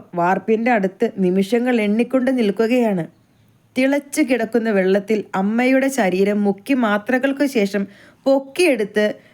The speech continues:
രോഗം മാറ്റാൻ തയ്യാറായ മകൻ്റെ ചികിത്സ കാണാൻ മനയ്ക്കലെ പരിസരത്തുള്ള അയൽക്കാരും തടിച്ചുകൂടി. മാത്രകൾക്കു ശേഷം യാതൊരുവിധ അധൈര്യവും കൂടാതെ വിദഗ്ധനായ വാസുദേവൻ തൻ്റെ അമ്മയുടെ ശരീരം പണിക്കാരുടെ സഹായത്തോടെ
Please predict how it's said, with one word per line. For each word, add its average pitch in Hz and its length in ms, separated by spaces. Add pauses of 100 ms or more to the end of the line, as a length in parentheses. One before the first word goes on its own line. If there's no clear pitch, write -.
(140)
രോഗം 226 420
മാറ്റാൻ 233 420
തയ്യാറായ 220 580
മകൻ്റെ 190 420
ചികിത്സ 208 460
കാണാൻ 240 440
മനയ്ക്കലെ 175 520
പരിസരത്തുള്ള 214 720
അയൽക്കാരും 196 640
തടിച്ചുകൂടി. 214 600 (1000)
മാത്രകൾക്കു 262 680
ശേഷം 202 440 (360)
യാതൊരുവിധ 254 680 (140)
അധൈര്യവും 233 680
കൂടാതെ 190 520 (200)
വിദഗ്ധനായ 220 760
വാസുദേവൻ 208 640 (420)
തൻ്റെ 294 280
അമ്മയുടെ 233 460
ശരീരം 196 440 (180)
പണിക്കാരുടെ 262 680
സഹായത്തോടെ 202 680